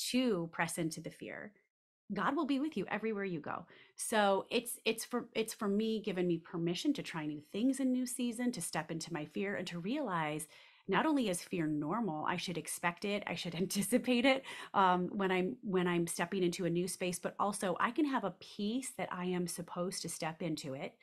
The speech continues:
Like with Carey Media, I had a peace to do this, to pursue this. Was I scared? I, I don't know the first thing about business and founding and entrepreneurship, but I felt this call on my heart. "Paula, have I not commanded you? Be strong and courageous.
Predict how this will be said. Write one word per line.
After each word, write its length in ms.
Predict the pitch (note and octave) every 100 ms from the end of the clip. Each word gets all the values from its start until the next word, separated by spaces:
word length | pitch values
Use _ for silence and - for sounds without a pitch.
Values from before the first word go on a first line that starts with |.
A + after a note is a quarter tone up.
| - - -
Like 180 | - - -
with 200 | F#3 -
Carey 280 | F#3+ F3+
Media, 300 | F#3 E3+ - -
I 60 |
had 120 | A3
a 40 | A3
peace 640 | - - A3+ G3+ G3 - - -
to 100 | G3
do 220 | E3 D#3+
this, 160 | D#3+ E3
to 100 | F3
pursue 320 | - E3+ G3
this. 260 | E3+ D#3+ - _ -
Was 160 | G3 G#3+
I 80 |
scared? 500 | B3 - G3 G#3+ D4+ - _ _ _ _ _
I, 300 | - F4+ F#4 -
I 100 | E4+
don't 140 | G4+
know 100 | F4+
the 80 | D4+
first 220 | D4 D4+
thing 160 | E4+ D4+
about 260 | A3+ G#3
business 540 | C4+ D4 C4+ C#4+ C#4 -
and 160 | F3+
founding 520 | - C#4+ D4 C#4+ C#4+ A#3+
and 120 | G3+
entrepreneurship, 840 | G#3+ G#3 G3+ G#3 C#4 B3+ C4 B3+ B3+ - - - _ _ -
but 400 | C#4 A3 - - _ -
I 40 | - -
felt 160 | G3+
this 120 | B3+
call 220 | - B3 A#3
on 80 | C4+
my 80 |
heart. 380 | B3 F3 D3 - _ _ _ _ _ _ _ _
"Paula, 460 | G3 F3 F3 G3 A3+ _
have 160 | F#3+ F#3
I 60 | F#3
not 200 | F3+ -
commanded 420 | B3+ B3 G#3+ F3+
you? 100 | D#3+
Be 180 | F#3+ F#3+
strong 380 | - F3 E3 E3+
and 100 | F3
courageous. 840 | E3+ D3 E3 - E3 - -